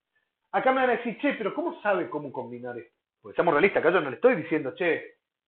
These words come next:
fíjate que en el campo owner, el I D ese tiene que coincidir con el I D de las personas". Porque yo cuando definí pet, yo ya lo definí diciéndole que el campo owner se relacionaba con personas. Ahí les, después les muestro, creo que no hay una, una presentación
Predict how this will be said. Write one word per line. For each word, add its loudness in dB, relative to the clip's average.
fíjate 4
que 0
en 0
el -4
campo 4
owner, 8
el -2
I 0
D -6
ese -10
tiene -6
que -14
coincidir -8
con -10
el -10
I -6
D -4
de -4
las -10
personas". -20
Porque 2
yo 6
cuando 6
definí 0
pet, 2
yo -12
ya -2
lo -2
definí -10
diciéndole -6
que -8
el -8
campo -2
owner 4
se 2
relacionaba 4
con -4
personas. -8
Ahí 0
les, 0
después -2
les -4
muestro, -6
creo 6
que 4
no 0
hay -2
una, -2
una -10
presentación -16